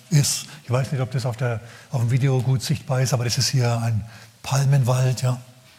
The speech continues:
Und so, wer weiß, was da alles für interessante Sachen drinnen sind. Eins wissen wir,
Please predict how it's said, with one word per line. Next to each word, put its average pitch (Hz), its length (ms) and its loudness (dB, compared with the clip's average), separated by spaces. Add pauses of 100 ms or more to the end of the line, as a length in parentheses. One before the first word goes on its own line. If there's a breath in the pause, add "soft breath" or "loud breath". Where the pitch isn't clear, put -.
(500 loud breath)
Und 123 120 2
so, 123 140 2
wer 110 120 2
weiß, 123 260 2
was 120 120 0
da 151 120 -2
alles 127 220 0
für - 120 -8
interessante 117 460 -2
Sachen 127 240 0
drinnen 113 240 0
sind. 156 180 -6 (540 loud breath)
Eins 127 260 0
wissen 135 180 2
wir, 139 160 4